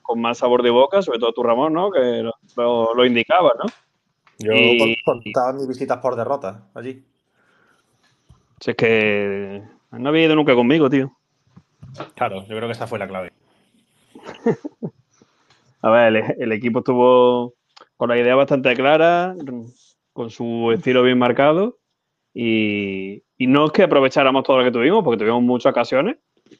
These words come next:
Speaker 1: pero, pero fuimos mejores. Yo creo que de principio a fin,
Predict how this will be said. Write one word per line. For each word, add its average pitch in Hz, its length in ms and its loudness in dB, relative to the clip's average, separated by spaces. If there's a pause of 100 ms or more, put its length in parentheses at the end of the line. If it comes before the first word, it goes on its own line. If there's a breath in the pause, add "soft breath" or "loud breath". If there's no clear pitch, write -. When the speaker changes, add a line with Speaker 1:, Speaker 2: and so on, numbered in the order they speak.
(220)
Speaker 1:
pero, 101 880 0 (180)
pero 113 200 -6
fuimos 120 200 0
mejores. 113 440 0
Yo 107 80 0
creo 113 140 0
que 117 60 2
de 117 120 2
principio 117 460 -2
a 113 40 -2
fin, 139 380 -2